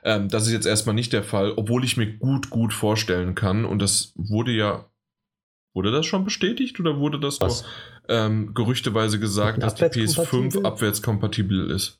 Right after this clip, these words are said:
Speaker 2: Gerüchteweise.
Speaker 1: Ist nur
Speaker 2: Gerüchteweise.
Speaker 1: Gerüchteweise. Manchmal
Speaker 2: Ja.
Speaker 1: komme ich mit den Gerüchten und was, so wie, wie wir es letztes Mal mit der P S fünf hatten, ne? Das war für mich, das ist doch alles schon gegeben <laughs> irgendwie.
Speaker 2: Mhm.
Speaker 1: Ähm,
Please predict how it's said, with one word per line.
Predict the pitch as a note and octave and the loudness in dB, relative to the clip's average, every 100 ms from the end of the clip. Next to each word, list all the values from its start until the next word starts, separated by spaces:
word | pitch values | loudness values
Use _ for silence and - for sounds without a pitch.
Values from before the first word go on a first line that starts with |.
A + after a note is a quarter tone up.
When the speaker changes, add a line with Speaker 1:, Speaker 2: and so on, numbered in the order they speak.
| _ | _
Speaker 2:
Gerüchteweise. | - A2 E3 - G#2 G2 G2+ G#2 G#2 G2 - _ - | 0 0 0 0 -2 0 2 2 2 0 -4 _ -4
Speaker 1:
Ist | C3+ | 0
nur | D3+ | 0
Speaker 2:
Gerüchteweise. | D#3+ D3 D#3 - G#2+ G2+ | 2 0 0 0 2 0
Speaker 1:
Gerüchteweise. | A#2+ - - | -2 -6 -4
Manchmal | C#3+ A2 | 0 2
Speaker 2:
Ja. | - | 2
Speaker 1:
komme | D#3 D#3+ | 2 2
ich | E3 | 2
mit | D3 | 0
den | C3+ | 0
Gerüchten | A#2+ C3+ D3 - | 2 2 0 0
und | C#3+ C3 | 0 0
was, | C3+ - - - | 4 2 0 -2
so | D3 C#3 | 0 2
wie, | D#3+ D3 | 0 0
wie | F3+ | 0
wir | |
es | E3 | 2
letztes | D#3+ E3+ | 0 0
Mal | G3 B2+ | 0 2
mit | A2+ | 2
der | |
P | G#2+ A#2 | 2 2
S | G#2 | 2
fünf | - G2+ | 0 0
hatten, | A2 G2+ G2+ | 0 0 2
ne? | A2+ D#3 | 2 0
Das | C#3 | 0
war | - C#3 | 2 2
für | D#3 | 2
mich, | C3+ - - | 0 -2 -6
das | - | 0
ist | - | 2
doch | F#2+ | 2
alles | F2+ F#2+ | 2 2
schon | G#2+ G2 | 2 2
gegeben | F#2 B2 E3 C3+ | 0 0 0 0
<laughs> | B2 | 2
irgendwie. | F#3 B2+ C3 F#3 E3+ G3 - - | 2 2 0 0 0 -4 -6 0
Speaker 2:
Mhm. | D3+ B2+ B2 C#3+ | 2 4 2 -2
Speaker 1:
Ähm, | C3 A#2+ - | -2 -2 -6